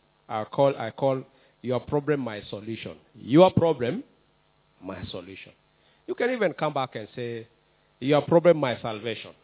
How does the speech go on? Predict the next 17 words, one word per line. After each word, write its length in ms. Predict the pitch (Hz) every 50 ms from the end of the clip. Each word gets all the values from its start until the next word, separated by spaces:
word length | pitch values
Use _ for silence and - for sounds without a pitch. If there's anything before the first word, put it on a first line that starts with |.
| _ _ _ _ _ _ _ _ _
Depends 340 | 123 123 - 143 143 135 127
on 100 | 120 113
how 200 | 113 120 123 123
you 160 | 117 110 104
want 220 | 104 107 107 98 - _ _ _
to 80 | - -
put 240 | - 110 107 - -
it. 80 | 85 - - - - _ _ _ _ _ _ _ _ _ _ _ _ _ _ _
Your 240 | - 127 151 165 170
problem, 340 | 170 170 165 160 170 175 170
my 220 | 160 160 175 214 466 - - - _ _ _ _ _ _ _ _ _ _ _ _ _ _ _ _ _ _ _ - -
solution. 480 | - 92 87 90 95 92 87 - 90 85 85 _ _ _ _ _ _ _ _ -
Or 160 | 110 101 104
your 220 | 120 143 175 180 175
problem, 340 | - 165 170 160 165 160
my 220 | 156 156 160 202 220 220 - - - _ _ _ _ _ _ _ _ _ _ _ - - -
salvation. 600 | 120 110 101 98 92 110 110 104 - - 95 80